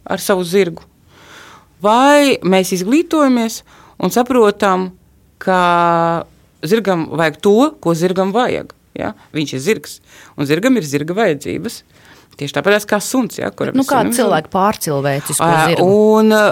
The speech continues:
Speaker 1: nu, pārcilvēcisko tieši šādā veidā, ka viņam liekas, ka, ja ārā ir mīnus trīs grādi, un viņam, viņš uzvelk jaku, arī zirgam vajag šo jaku, ja. Kā zirgs taču ir liels,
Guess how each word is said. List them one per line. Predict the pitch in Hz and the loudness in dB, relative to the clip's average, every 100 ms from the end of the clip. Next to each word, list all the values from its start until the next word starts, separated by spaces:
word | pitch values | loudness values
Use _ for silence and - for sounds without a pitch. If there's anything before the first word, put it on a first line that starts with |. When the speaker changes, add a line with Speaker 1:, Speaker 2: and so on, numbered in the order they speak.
| 90 | 0
Speaker 1:
nu, | 175 277 | 0 0
pārcilvēcisko | 277 156 180 269 277 269 - 185 | 0 0 0 -2 0 -2 -4 -4
tieši | 170 190 - | -2 -4 -2
šādā | 226 196 196 | -2 0 0
veidā, | 214 269 196 165 | 0 -2 0 -2
ka | 170 160 156 _ _ | -2 -6 -8 _ _
viņam | 220 294 220 | 0 2 4
liekas, | 220 240 294 302 - - _ _ _ _ _ _ | 0 0 -2 -4 -8 -18 _ _ _ _ _ _
ka, | - 160 156 - | -8 -4 -4 -2
ja | 156 | -2
ārā | - 196 190 156 - | 0 2 2 0 -2
ir | 151 151 _ | -6 -8 _
mīnus | - 180 185 | -4 -2 -2
trīs | 180 214 180 | -4 -4 -2
grādi, | 175 196 254 254 240 _ _ | 0 2 2 0 -4 _ _
un | - 165 | -10 -4
viņam, | 165 143 139 | -2 -2 -4
viņš | - 156 | -8 -4
uzvelk | 180 147 139 | -2 -2 -2
jaku, | 202 294 - - - | -2 -4 -6 -18 -14
arī | - 180 170 | -2 2 2
zirgam | 156 254 294 | 0 0 0
vajag | 202 - - | 0 -2 -4
šo | 165 | -4
jaku, | 131 - - 196 _ - | -4 -8 -14 -20 _ -20
ja. | - - _ - - - - | -18 -18 _ -20 -20 -20 -20
Kā | - 180 165 151 | -6 0 0 0
zirgs | 185 202 | -2 -4
taču | 196 160 | -4 -4
ir | |
liels, | 147 151 254 | 0 0 0